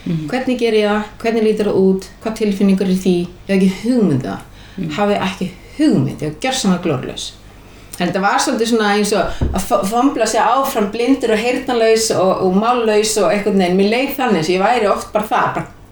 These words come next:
Speaker 1: Já.
Speaker 2: <laughs> þú veist. Og hérna, en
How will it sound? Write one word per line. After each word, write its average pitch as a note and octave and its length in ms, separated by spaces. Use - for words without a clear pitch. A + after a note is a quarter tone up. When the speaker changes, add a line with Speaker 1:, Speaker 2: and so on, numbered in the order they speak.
Speaker 1:
Já. F3 180
Speaker 2:
<laughs> - 160
þú - 160
veist. - 400
Og F3 100
hérna, E3+ 400
en F#3+ 260